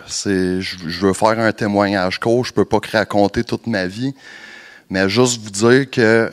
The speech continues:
j'ai grandi dans un milieu très, très violent. Euh,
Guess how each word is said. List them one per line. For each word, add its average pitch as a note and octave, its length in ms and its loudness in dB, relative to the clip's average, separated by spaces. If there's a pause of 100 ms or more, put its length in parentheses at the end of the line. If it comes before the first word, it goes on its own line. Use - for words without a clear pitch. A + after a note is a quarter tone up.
j'ai G#2+ 260 0
grandi G#2 400 -2
dans A#2+ 260 0
un A2+ 80 0
milieu A2 380 0
très, B2 280 0
très B2 280 -2
violent. A2+ 500 0 (840)
Euh, F#2 720 0